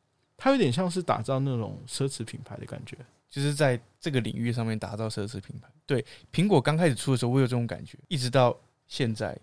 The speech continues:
Speaker 2: 可是现在手机，因为它真的是想要把市场全部吃下来，所以它才会
Speaker 1: 对，它现在又，
Speaker 2: 出这么多机海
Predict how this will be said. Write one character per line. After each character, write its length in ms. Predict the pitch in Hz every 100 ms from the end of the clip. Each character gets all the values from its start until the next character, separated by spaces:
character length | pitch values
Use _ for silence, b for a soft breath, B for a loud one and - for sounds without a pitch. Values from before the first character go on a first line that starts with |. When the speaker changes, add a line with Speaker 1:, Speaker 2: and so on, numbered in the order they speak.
| -
Speaker 2:
可 100 | 147
是 80 | 190
现 160 | 202
在 60 | 190
手 180 | 135 101
机， 160 | 120
因 60 | 127
为 100 | 127
它 240 | 127 127 - b b b
真 120 | 139
的 100 | 131
是 120 | 131
想 140 | 135 113
要 60 |
把 120 | 107 104
市 200 | - 113
场 140 | 101
全 120 | 110
部 60 | 95
吃 220 | - 110
下 180 | 101 92
来， 140 | 64
所 120 | - 113
以 60 |
它 120 | 117 117
才 180 | 107
会 140 | 107 101
Speaker 1:
对， 80 | 135
它 180 | - 135
现 120 | 131
在 100 | 151
又， 80 | 143
Speaker 2:
出 60 | 147
这 60 | 135
么 60 |
多 120 | 120
机 60 |
海 40 | 143